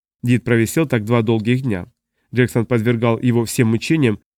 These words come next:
какие только мог придумать затуманенный разум, включая унизительные и бесплодные потуги на педерастию. И в течение всех этих нескончаемых часов старик визжал. «Думал бросить меня, бедного старика Джексона, тут одного, да?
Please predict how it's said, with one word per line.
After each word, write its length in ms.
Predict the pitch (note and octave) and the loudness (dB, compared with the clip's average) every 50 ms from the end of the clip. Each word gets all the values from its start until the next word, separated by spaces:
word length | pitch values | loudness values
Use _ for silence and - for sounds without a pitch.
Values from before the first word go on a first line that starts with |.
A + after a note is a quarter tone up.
| _ - C3 | _ -6 -4
какие 240 | A#2 - B2+ A#2+ | -2 0 0 0
только 300 | A2+ - A#2+ G#2+ - B2 | 2 0 0 0 0 2
мог 180 | A#2+ A#2+ A2+ - | 2 0 0 -2
придумать 460 | - A#2 G#2+ A2+ D#3+ D#3+ C3+ A2+ - - | -2 -2 0 0 2 2 2 0 -2 -4
затуманенный 640 | A#2 C3 B2 - C3+ B2+ A#2+ A#2 A2+ A2+ A2+ A2+ | -4 -4 -2 0 0 0 2 2 0 0 2 2
разум, 380 | B2 D3+ D#3+ C3 A#2+ G#2+ F#2+ - _ _ _ _ | 2 0 0 0 -2 -4 -4 -6 _ _ _ _
включая 420 | _ C3 A#2+ - - C3 A#2+ A#2+ | _ -2 -2 0 2 2 2 2
унизительные 680 | - D3 C3+ B2+ A#2+ A2 D3 D3+ - C3+ A#2+ A2+ A2+ A2 | 2 2 2 2 2 2 0 0 0 0 2 2 2 0
и 140 | - - A#2+ | 0 0 0
бесплодные 560 | A2+ A#2 - - - D3+ E3+ D3+ B2+ A#2 G#2+ | 0 -2 -2 -2 -2 -2 -2 0 0 0 0
потуги 400 | - A2+ - D3+ C#3+ A#2 A#2 A2+ | -2 -4 -2 -2 -2 -2 -2 -2
на 160 | - B2+ A#2+ G#2 | 0 0 -2 -2
педерастию. 800 | B2 A2 A2 A#2 A#2 B2+ B2+ - - - F2+ E2+ F2+ B2+ - _ _ _ _ _ _ _ _ _ _ _ _ _ | -2 -2 0 0 0 0 -2 -6 -10 -10 -12 -12 -12 -14 -18 _ _ _ _ _ _ _ _ _ _ _ _ _
И 100 | - B2+ | -6 -6
в 60 | A#2 - | -4 -2
течение 400 | C#3 B2 - - B2 A#2 A#2 A2+ | -2 -4 -2 -2 0 0 0 0
всех 240 | - - A#2+ G2 | -2 -2 -4 -2
этих 240 | A#2 A2 - - - | -4 -6 -6 -6 -4
нескончаемых 640 | B2 A#2 - - B2+ A2+ - C3 A#2 A2 A2+ A2+ - | -4 -2 -2 -2 -2 -2 -2 -2 -2 0 -2 -4 -4
часов 340 | - B2 A2+ - F3 F#3 F3+ | -4 -6 -4 -2 -2 -4 -2
старик 360 | - - D3 A2+ G#2 - - | -2 -2 -2 -2 -2 -4 -4
визжал. 460 | A2+ A2+ G#2 G2 F#2+ F#2 F2 - - _ _ _ _ _ _ _ _ _ _ _ _ - | -4 -4 -4 -4 -8 -10 -12 -12 -16 _ _ _ _ _ _ _ _ _ _ _ _ -8
«Думал 320 | G3+ - - A3 G#3 G3+ | -6 -4 -2 -2 -2 -2
бросить 380 | F3+ A3 A3+ G#3 - G3 D#3+ F#3 | -2 -2 -2 -2 -2 -4 -2 -2
меня, 240 | F#3+ F#3+ G3 E3+ | 0 0 0 0
бедного 400 | C#3+ B2 D#3 D#3+ D3 D#3+ D#3 D3+ | 0 0 0 -2 0 -2 -2 -2
старика 360 | D3 - - D3 D#3+ - D3+ D3 | -4 -4 -4 -4 -4 -2 -4 -4
Джексона, 460 | B2+ D#3 D#3+ D3+ - - C#3+ C3+ C3 | -2 -2 -4 -2 -2 -2 -2 0 0
тут 180 | - C#3+ - | -2 -2 -2
одного, 340 | C#3 C3+ C3 D3+ D#3 D3+ B2 | -2 -2 -2 -2 0 0 0
да? 260 | G#2+ B2+ D#3 F3+ E3 | 0 0 -2 -2 -4